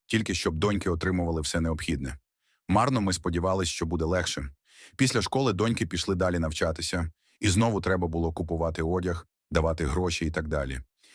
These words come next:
Я ще пам'ятав, як треба економити, тому все почалось спочатку, головне, щоб дітям було добре.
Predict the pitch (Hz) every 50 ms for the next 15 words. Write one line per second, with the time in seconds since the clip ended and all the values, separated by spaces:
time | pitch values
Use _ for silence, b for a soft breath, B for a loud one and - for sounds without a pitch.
0 | B B B 104 120 120 - 156 127 117 107 104 95 85 101 95 85 85 85 85
1 | 85 80 90 90 82 82 80 78 76 - 85 85 90 95 92 80 73 - 73 76
2 | - 82 90 98 90 - - 104 85 92 85 - 95 87 85 85 80 - - -
3 | - 85 85 - - 95 92 90 - - 107 92 85 B B B B B - 92
4 | 95 92 90 82 92 95 95 90 - - 80 73 76 90 87 - 78 78 76 85
5 | 82 80 73 73 71 67 65 64 65 65